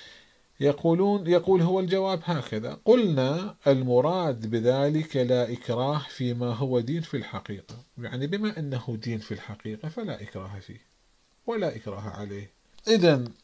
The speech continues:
لا إكراه في الدين لأنه دين الحقيقة فلا يكره عليه. هو باختصار الرأي الذي افتهمناه من اللغة التي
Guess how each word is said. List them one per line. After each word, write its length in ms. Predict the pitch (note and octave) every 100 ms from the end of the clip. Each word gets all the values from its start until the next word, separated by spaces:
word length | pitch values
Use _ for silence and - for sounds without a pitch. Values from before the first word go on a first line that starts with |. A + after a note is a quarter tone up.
| -
لا 360 | D#3 F#3+ G3+
إكراه 440 | G3+ G#3 G#3 F3+ F#3
في 120 | G#3
الدين 580 | F#3+ F3+ A3+ B3+ C#4 D#4 - _ _ _ -
لأنه 680 | D3+ D#3 E3+ G3+ G3+ F3+ F3+
دين 300 | E3+ G3+ F#3
الحقيقة 680 | C3 - A2+ - G2+ - - - - _ _ _ _ _ _ _ _ _ _
فلا 440 | - D3+ F#3 A3
يكره 480 | G#3+ F3+ D#3 C3 A#2+
عليه. 480 | A#2+ A2+ G#2+ G2+ G#2+ - - - - - -
هو 460 | A#3 C4+ A3 A3+ A3
باختصار 920 | E3 G#3 - - E3 - A#2+ C3 D#3+ -
الرأي 500 | D3 D3 A3 A3 A3+
الذي 720 | F#3+ E3+ E3 D3+ D#3 F3 G3+ D3 C#3+ - _ -
افتهمناه 760 | C3 - D#3+ D3+ D#3 D#3 F#3+ G3
من 200 | F3 D3+
اللغة 480 | C3+ C3 F#3 E3+ E3+
التي 760 | D3+ C#3 C3+ C#3+ D3 D3+ C3+